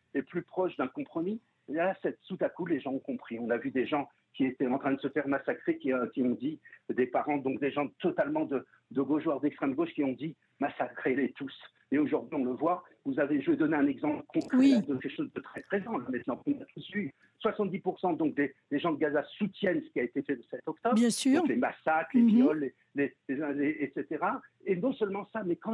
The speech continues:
Speaker 1: on a eu un, un, un otage qui a réussi à se sauver, il a été quand même attrapé
Speaker 2: Oui,
Speaker 1: par
Speaker 2: oui,
Speaker 1: des
Speaker 2: oui,
Speaker 1: gens
Speaker 2: oui,
Speaker 1: de
Speaker 2: oui,
Speaker 1: Gaza
Speaker 2: oui,
Speaker 1: et
Speaker 2: oui,
Speaker 1: qu'il a été
Speaker 2: effectivement.
Speaker 1: rendu. Donc il faut
Speaker 2: Oui.
Speaker 1: pas... ça veut dire quoi ? Ça veut dire qu'on n'a même pas eu un seul juif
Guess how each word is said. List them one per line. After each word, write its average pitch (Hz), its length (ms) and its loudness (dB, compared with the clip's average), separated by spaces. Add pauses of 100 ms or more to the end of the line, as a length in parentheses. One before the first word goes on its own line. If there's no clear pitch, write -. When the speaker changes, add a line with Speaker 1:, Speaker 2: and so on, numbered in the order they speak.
Speaker 1:
on 220 160 2
a 220 80 2
eu 240 280 -4 (440)
un, 220 220 0 (960)
un, 214 340 0
un 254 140 2
otage 233 360 -2
qui 202 80 0
a 170 60 2
réussi 190 340 -4
à 175 60 0
se - 160 -14
sauver, 165 420 -4
il 156 120 -6
a - 20 4
été 160 180 -4
quand 208 140 0
même 196 160 0 (160)
attrapé - 500 -4 (280)
Speaker 2:
Oui, 285 80 6
Speaker 1:
par 381 80 10
Speaker 2:
oui, 381 40 10
Speaker 1:
des 381 140 10
Speaker 2:
oui, 370 100 8
Speaker 1:
gens 349 80 8
Speaker 2:
oui, 359 120 8
Speaker 1:
de - 20 6
Speaker 2:
oui, 349 140 8
Speaker 1:
Gaza 339 180 8
Speaker 2:
oui, 339 80 8
Speaker 1:
et 320 60 8
Speaker 2:
oui, 311 100 6
Speaker 1:
qu'il 302 80 6
a 262 60 4
été 247 120 2
Speaker 2:
effectivement. 277 420 4
Speaker 1:
rendu. 233 120 4
Donc - 220 0
il - 60 -12
faut 262 120 4
Speaker 2:
Oui. 247 60 6
Speaker 1:
pas... 226 160 4 (200)
ça 196 80 2
veut 175 140 0
dire 170 200 -2
quoi ? 160 280 0
Ça 151 60 -4
veut 123 80 -8
dire 170 100 -4
qu'on 151 80 -2
n'a 156 80 0
même 190 220 -2
pas 240 120 -2
eu 247 240 0
un 277 240 0
seul 254 320 0
juif 240 280 -6